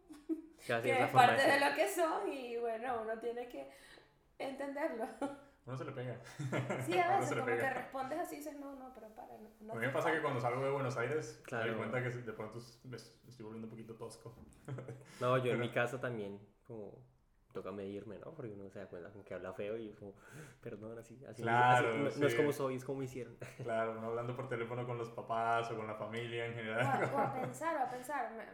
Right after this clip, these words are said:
Speaker 2: me, me estás jodiendo". <laughs> Tipo, "¿es en serio lo que me estás diciendo?". Me estás, no sé, como es raro.
Speaker 3: Claro, pero así de episodios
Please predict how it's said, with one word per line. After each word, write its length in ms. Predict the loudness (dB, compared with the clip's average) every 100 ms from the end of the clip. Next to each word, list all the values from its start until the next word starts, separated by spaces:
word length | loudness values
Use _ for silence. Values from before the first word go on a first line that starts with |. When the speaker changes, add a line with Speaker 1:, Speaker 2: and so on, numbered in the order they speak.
| -14
Speaker 2:
me, 80 | -16 -18 _
me 80 | -20
estás 240 | -20 -20 -20
jodiendo". 520 | -20 -18 -16 -16 -14 -14 -8
<laughs> 520 | -6 -6 -10 -12 -12 -12
Tipo, 320 | -10 0 0 -2 -6
"¿es 120 | -4
en 160 | -2 -2
serio 340 | -2 -2 0
lo 80 | 0
que 100 | 0
me 100 | -4
estás 200 | -4 -6
diciendo?". 640 | -6 -6 -4 -2 -2 -2 -4
Me 80 |
estás, 300 | -4 -6 -8
no 160 | -8 -12
sé, 340 | -10 -12 -12 -16
como 260 | -20 -20 -18
es 180 | -18 -12
raro. 80 | -6
Speaker 3:
Claro, 300 | -6 -6 -10 -14 -6
pero 300 | 0 0 0
así 160 | -2 -2
de 80 | -2
episodios 840 | -4 -2 -2 0 -4 -6 -14